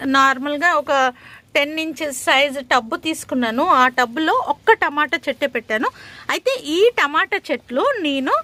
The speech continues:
ఆ, నారు తెచ్చుకున్నానండి. సాప్లింగ్స్ అంటారు కదా, అక్కడ ఇక్కడ తెలంగాణ నర్సరీ ఉంది మా ఇంటి దగ్గర, అక్కడ నుంచి తెచ్చుకున్నాను. తెచ్చుకొని పెట్టాను ఇవి.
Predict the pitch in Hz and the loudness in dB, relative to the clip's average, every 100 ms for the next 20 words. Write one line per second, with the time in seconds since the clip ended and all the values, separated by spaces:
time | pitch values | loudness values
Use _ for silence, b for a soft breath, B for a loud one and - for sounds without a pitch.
0 | B B B - 247 233 247 262 294 427 | B B B -2 2 2 2 2 2 0
1 | 403 349 - 339 285 262 247 247 262 269 | -4 -8 -10 -8 -4 -4 -4 -6 -6 -4
2 | 240 285 320 320 277 269 269 254 339 466 | -4 -6 -8 -2 -2 0 -2 -2 0 0
3 | 311 277 262 262 240 233 269 240 247 302 | 0 0 0 2 2 0 0 0 0 0
4 | 349 311 269 262 302 277 240 233 208 202 | 0 0 0 0 0 0 0 -2 -2 -4
5 | 208 220 185 202 508 B B B B 254 | -4 -4 -2 0 -2 B B B B -8
6 | - 294 294 294 - 311 - 320 254 226 | -4 -4 -4 -6 -4 -4 -4 -4 -2 -2
7 | 381 415 285 - - 392 403 269 - 233 | -2 -2 -4 -2 -2 0 0 -2 -2 -4
8 | 196 233 | -4 -4